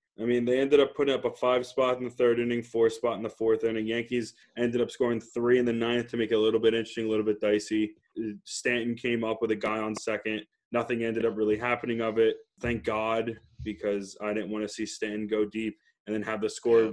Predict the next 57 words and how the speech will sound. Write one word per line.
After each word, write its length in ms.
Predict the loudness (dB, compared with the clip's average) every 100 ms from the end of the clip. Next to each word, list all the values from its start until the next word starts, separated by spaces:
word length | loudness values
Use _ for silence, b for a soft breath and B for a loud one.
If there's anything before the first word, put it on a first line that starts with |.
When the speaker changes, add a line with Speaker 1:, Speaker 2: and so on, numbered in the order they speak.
| -4
Speaker 1:
go 200 | 0 0
from 200 | 0 -2
eleven 360 | -2 0 -2 -2
to 60 | -4
five 460 | -4 -2 -2 -2 -2
or 220 | -2 -4 b b
eleven 260 | 0 2 2
to 60 | 0
two 180 | 0 0
in 60 |
the 80 | 0
ninth 280 | -2 -2 -2
inning 200 | -2 -2
to 120 | 0
eleven 300 | 0 0 0
to 60 | -4
seven 380 | -2 -2 0 -2
after 260 | -4 -6 -8
just 200 | -10 -12
a 40 |
couple 260 | -8 -6 -4
guys. 440 | -2 -2 -4 -6 _ _ 0
That 100 | 2
would 120 | 2
have 80 | 2
been 140 | -2
concerning 420 | -4 -6 -4 -2 -2
as 120 | -2
heck. 200 | -4 -4 -8 _ _ _
But 200 | -6 -2
luckily, 680 | 2 2 2 4 4 4 0 -6 _ -10
uh, 60 | -6
cooler 400 | 4 6 8 6
heads 280 | 4 2 0
prevailed. 600 | 0 4 4 4 4 0 b b
Shun 280 | 0 2 4
Yamaguchi 600 | 2 2 0 0 -2 -4
Speaker 2:
Mm-hmm. 80 | -2
Speaker 1:
came 260 | -2 0 0
in, 320 | -2 -4 -8 _ _
and 200 | -6 -2
the 40 | -2
Blue 220 | 2 2
Jays 280 | 4 0 2
got 240 | 0 0
the 80 | 0
win. 440 | 0 0 -2 -2 -6
I'm 140 | -8 -6
trying 180 | -4
to 80 | -4
see 180 | -4 0
what's 240 | 0 0 -4
his 160 | -10
name. 200 | -8 -6
What's 200 | -8 -12
his 120 | -12 -10
name? 240 | -10